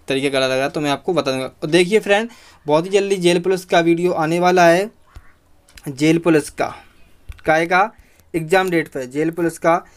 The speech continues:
एग्जाम डेट पे वीडियो बनाने वाले हैं, उसकी डेट क्लियर हो चुकी है, हो सकता है कल तक आपको मिल जाए, क्योंकि जेल पुलिस की डेट फिक्स हो चुकी है। तो आप लोगों को बिल्कुल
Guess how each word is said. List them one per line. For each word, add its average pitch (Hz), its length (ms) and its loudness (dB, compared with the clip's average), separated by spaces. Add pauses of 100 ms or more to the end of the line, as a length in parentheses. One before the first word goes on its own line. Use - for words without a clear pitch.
(160)
एग्जाम 165 380 0
डेट 175 140 2
पे 180 80 0
वीडियो 165 280 2
बनाने 160 280 0
वाले 180 240 2
हैं, 180 80 2
उसकी 175 200 -2
डेट 156 200 0
क्लियर 151 260 2
हो 147 120 0
चुकी 175 280 -2
है, 190 100 4 (340)
हो 151 60 2
सकता 170 260 0
है 180 60 2
कल 175 160 2
तक 165 180 0
आपको 151 240 0
मिल 156 180 2
जाए, 175 260 4 (1160)
क्योंकि 208 460 0 (300)
जेल 165 280 2
पुलिस 202 260 0
की 220 80 -4
डेट 190 200 2
फिक्स - 300 -8
हो 185 80 2
चुकी 190 180 -6
है। 202 60 -2
तो 190 100 2
आप 180 180 2
लोगों 180 180 0
को 185 140 0
बिल्कुल 180 480 0